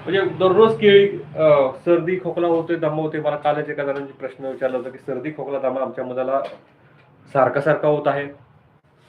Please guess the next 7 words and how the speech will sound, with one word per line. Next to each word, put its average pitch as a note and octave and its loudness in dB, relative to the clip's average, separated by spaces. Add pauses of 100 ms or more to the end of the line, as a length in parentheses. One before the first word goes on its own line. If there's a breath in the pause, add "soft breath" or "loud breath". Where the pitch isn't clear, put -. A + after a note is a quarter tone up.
(220)
सतत, E3+ 2
अं, D#3 6
खोकल्या D3+ -2
दम्यामुळं D3 0
आमचा C#3+ -4
लहान C3 0
मुलगा C3+ -4